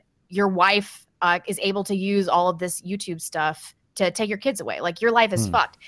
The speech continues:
Speaker 1: It's not just about losing your livelihood. Like, the, the, there were, there was a lot, a lot of obvious intent here to disrupt people's personal lives,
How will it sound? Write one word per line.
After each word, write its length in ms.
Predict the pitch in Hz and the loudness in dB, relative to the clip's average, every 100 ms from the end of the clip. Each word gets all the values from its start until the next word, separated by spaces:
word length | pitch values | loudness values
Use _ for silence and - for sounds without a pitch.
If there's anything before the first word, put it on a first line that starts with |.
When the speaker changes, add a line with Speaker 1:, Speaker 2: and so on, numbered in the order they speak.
| - | -4
Speaker 1:
It's 120 | - | 0
not 200 | 269 277 | 4 2
just 140 | 285 320 | 0 2
about 220 | 277 220 | 2 2
losing 220 | 233 226 | 0 -2
your 100 | 208 | -2
livelihood. 640 | 185 190 196 196 190 180 180 _ - | 2 2 0 0 0 0 -2 _ 0
Like, 200 | 254 208 - _ | 0 0 -20 _
the, 80 | 330 | -4
the, 240 | 226 302 240 | 2 0 2
there 220 | 233 294 | 2 2
were, 260 | 269 302 233 | 4 2 2
there 140 | 247 | 2
was 160 | 254 247 | 2 2
a 20 | |
lot, 240 | 208 202 214 | 2 2 2
a 80 | 196 | 4
lot 200 | 214 220 | 6 4
of 80 | - | 4
obvious 420 | 214 240 277 277 233 | 4 4 4 0 0
intent 320 | 208 214 202 | 0 0 0
here 100 | 208 | -2
to 100 | 190 | -2
disrupt 520 | - 202 208 175 - | -2 -4 0 0 0
people's 280 | 202 185 165 | -10 -8 -8
personal 440 | - 220 240 269 | -4 -4 -4 0
lives, 360 | 269 277 285 | 4 6 4